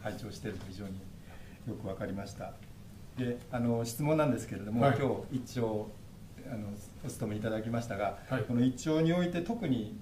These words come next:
Speaker 1: 大切にされてることっていうのが何かございますか？
Speaker 2: そうですね。あの、まあ、お能の場合ですと、まあ、四拍子揃えられてね、お入りされるんですけど、一丁というのはその中のお一人、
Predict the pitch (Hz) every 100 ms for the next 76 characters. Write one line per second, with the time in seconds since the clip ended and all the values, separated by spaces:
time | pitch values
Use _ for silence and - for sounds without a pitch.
0 | - 143 156 160 160 151 143 151 143 160
1 | 131 113 104 101 - 113 98 95 92 95
2 | 92 90 - 107 101 101 101 - - -
3 | - - - - - - - - - -
4 | - - - - - 113 135 160 147 165
5 | 160 143 - - - - - - - 208
6 | 175 160 151 143 135 131 - - - -
7 | 254 196 139 139 - - - 165 180 208
8 | 220 269 240 156 139 - 196 202 - -
9 | - - - 254 190 - 185 190 117 123
10 | 160 139 135 110 - 110 - - - -
11 | - - - 160 160 143 165 160 147 135
12 | 113 - 135 120 202 - 208 135 131 123
13 | 117 110 175 180 147 117 117 120 107 -
14 | - - 214 127 - 214 131